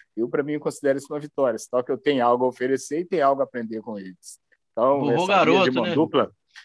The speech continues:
Speaker 1: essa via de mão dupla é muito boa. Os caras chamam o cara de vovô garoto aí, mas não é por aí, cara. Eu só sinto feliz, é uma forma de preencher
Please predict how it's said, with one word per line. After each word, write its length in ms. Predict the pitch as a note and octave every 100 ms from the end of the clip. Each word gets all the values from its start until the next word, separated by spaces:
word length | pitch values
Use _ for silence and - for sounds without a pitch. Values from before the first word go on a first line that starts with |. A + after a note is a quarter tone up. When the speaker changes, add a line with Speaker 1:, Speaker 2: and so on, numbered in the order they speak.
| -
Speaker 1:
essa 240 | E3 - D3
via 220 | E3+ F3+
de 80 | F3+
mão 220 | E3 C#3+
dupla 240 | E3+ F3+
é 20 |
muito 240 | F3 G3 C3
boa. 160 | C#3
Os 100 | C3+
caras 280 | - E3 G3+
chamam 240 | F3 G3 F3
o 20 |
cara 220 | F3 F3+
de 100 | D#3
vovô 300 | D#3 C#3 D#3
garoto 440 | D3 C3 D3 D#3
aí, 300 | C#3+ D3 E3 - _ D#3 -
mas 140 | F3
não 80 | A3
é 80 | B3
por 160 | A#3+
aí, 240 | A3+ D3 D3
cara. 240 | - G#2+
Eu 80 | A#2+
só 240 | A#2+ C#3
sinto 320 | D3 D#3+ F3+ -
feliz, 340 | C#3 D3 D#3+
é 60 | D3+
uma 160 | C#3+
forma 260 | C#3+ D3 C#3+
de 120 | C#3+
preencher 580 | C#3+ C#3+ C3 C#3 C3+